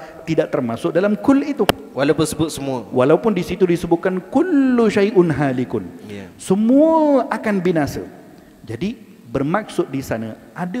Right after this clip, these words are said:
Speaker 1: perbahasan-perbahasan yang detail dibahaskan di dalam permasalahan ini. Berbalik kepada permasalahan kullu bid'atin dalalah. Jadi, permasalahan ini berlaku kepada sebahagian daripada kalangan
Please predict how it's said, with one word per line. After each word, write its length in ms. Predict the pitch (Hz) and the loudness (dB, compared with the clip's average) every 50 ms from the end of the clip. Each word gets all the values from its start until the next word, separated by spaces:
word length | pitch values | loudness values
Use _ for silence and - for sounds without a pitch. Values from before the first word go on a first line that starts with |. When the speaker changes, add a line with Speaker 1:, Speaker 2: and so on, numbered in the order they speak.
| 214 | -8
Speaker 1:
perbahasan-perbahasan 1200 | - - 151 135 127 123 127 123 127 - 147 143 135 - 135 123 117 120 123 127 127 127 147 143 135 127 | -6 -4 -4 -2 -2 -2 -4 -4 -4 -6 -8 -8 -8 -8 -8 -8 -4 -4 -4 -4 -4 -6 -8 -8 -6 -8
yang 160 | 123 123 123 123 120 | -8 -8 -10 -10 -10
detail 320 | 131 147 - - 196 160 | -12 -12 -6 -4 -4 -4
dibahaskan 560 | 147 131 127 - 127 113 123 127 - - 151 | -2 -4 -6 -6 -6 -6 -6 -8 -8 -10 -8
di 80 | 127 120 | -6 -4
dalam 160 | 123 135 135 | -4 -4 -4
permasalahan 560 | 131 127 117 107 110 113 - - 95 92 90 | -4 -6 -6 -6 -8 -10 -10 -12 -14 -14 -16
ini. 40 | - - - - - - - _ _ - - | -18 -20 -20 -20 -20 -20 -20 _ _ -10 0
Berbalik 440 | - 196 196 254 285 277 254 - | 0 2 4 4 2 2 2 0
kepada 240 | 208 190 202 185 190 | 0 2 2 2 2
permasalahan 960 | 190 190 180 170 170 165 165 - - 160 160 175 165 180 226 226 226 - - | 2 0 -2 0 0 -2 -2 -2 -4 -2 -2 -2 -2 -2 -6 -6 -8 -8 -2
kullu 240 | - 226 226 208 190 175 | 0 0 4 6 6 6
bid'atin 600 | 151 160 147 156 - 117 143 - 180 185 175 156 | 4 2 0 0 0 -2 -4 -2 -2 -2 -2 0
dalalah. 440 | - 127 120 104 98 95 92 - - - - - - - - - - - - - - - | 0 0 0 0 -6 -8 -10 -12 -14 -16 -18 -18 -20 -20 -20 -20 -20 -20 -20 -20 -18 -10
Jadi, 360 | - 143 165 190 254 254 - - - - - - - - - - - - - - | -2 -2 0 0 0 -6 -8 -12 -18 -20 -20 -20 -20 -20 -20 -20 -20 -20 -18 -8
permasalahan 640 | - - 202 214 220 214 208 277 - - 202 311 254 | -4 -2 -2 0 0 -2 -2 -2 -4 -2 -2 -4 -4
ini 160 | 226 202 202 | -4 -4 -4
berlaku 480 | 196 165 147 156 156 156 156 151 - 190 | -4 0 -2 -2 0 0 -4 -2 -2 -4
kepada 320 | 170 - 165 - 147 - | -2 -2 -2 -2 -2 -4
sebahagian 600 | 139 - - 131 135 127 147 143 147 165 165 156 139 | -4 -6 -4 -4 -4 -2 -2 -4 -2 -2 -2 0 0
daripada 340 | 139 143 131 - 139 131 131 | 0 -2 -2 -4 -4 -6 -6
kalangan 800 | 123 - 117 127 131 135 135 131 123 120 117 117 117 117 - | -4 -4 -4 -4 -2 -2 -2 -2 -2 -4 -4 -6 -8 -10 -12